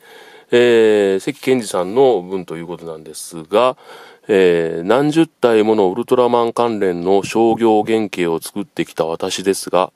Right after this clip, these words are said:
今回のハンサム太郎M、ウルトラマンAタイプの原型制作は、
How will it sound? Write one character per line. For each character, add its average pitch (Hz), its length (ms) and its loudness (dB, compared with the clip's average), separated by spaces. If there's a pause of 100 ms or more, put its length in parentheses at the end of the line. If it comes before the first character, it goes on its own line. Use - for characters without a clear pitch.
今 131 220 2
回 85 280 0
の 98 200 2
ハ - 220 -4
ン 120 120 -2
サ 117 140 -2
ム 113 100 0
太 110 200 -2
郎 110 340 2
M、 101 260 -2 (420)
ウ 120 40 -8
ル 117 100 2
ト 120 100 2
ラ 117 120 2
マ 98 180 2
ン - 80 -2
A 101 180 2
タ 101 160 2
イ 92 40 -2
プ 95 120 -8
の 95 160 0
原 98 280 -4
型 101 200 0
制 98 200 2
作 82 240 -6
は、 101 240 2